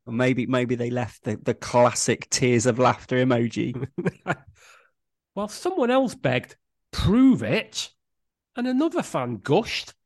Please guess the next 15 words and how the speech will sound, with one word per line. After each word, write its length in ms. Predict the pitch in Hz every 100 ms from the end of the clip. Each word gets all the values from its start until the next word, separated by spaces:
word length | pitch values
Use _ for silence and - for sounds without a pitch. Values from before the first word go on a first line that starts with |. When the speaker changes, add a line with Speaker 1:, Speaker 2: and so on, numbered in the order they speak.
| _ _ _ _
Speaker 2:
"He 260 | - 269
is 80 | 139
so 460 | - - 165 190 220
unhinged." 720 | 240 185 220 131 107 - - - - _ _ -
<laughs> 920 | 214 - 453 539 - - 480 - -
Speaker 1:
Gushed? 500 | 330 - - - -
Speaker 2:
Well, 100 | 349
you 180 | 392 370
gushed 360 | - 370 - -
at 80 | 277
Speaker 1:
God, 80 | 247
Speaker 2:
somebody. 320 | 214 196 196
Speaker 1:
he's 140 | 208
mentally 500 | 160 175 202 226 226 247
ill. 320 | 262 240